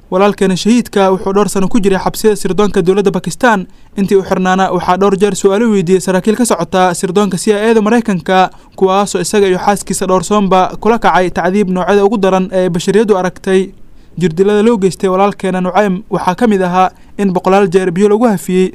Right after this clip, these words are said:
sidaasoo ay tahayna wuu adkaystay, wuuna sabray ilaa markii dambe Allah ku manaystay in uu xabsiga ka soo saaro. Markiibana wuxuu ku soo noqday sufuufta mujaahidiinta,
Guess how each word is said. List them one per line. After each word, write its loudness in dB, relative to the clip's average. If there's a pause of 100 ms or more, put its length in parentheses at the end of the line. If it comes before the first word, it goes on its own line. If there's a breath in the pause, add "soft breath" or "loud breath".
(180)
sidaasoo 0
ay 2
tahayna 0
wuu 4
adkaystay, -2 (260 soft breath)
wuuna 2
sabray -2
ilaa 2
markii 2
dambe -2
Allah 2
ku 2
manaystay 0
in 0
uu -2
xabsiga -4
ka -2
soo 0
saaro. 2 (260)
Markiibana 0
wuxuu -2
ku -6
soo 2
noqday -2
sufuufta -2
mujaahidiinta, 0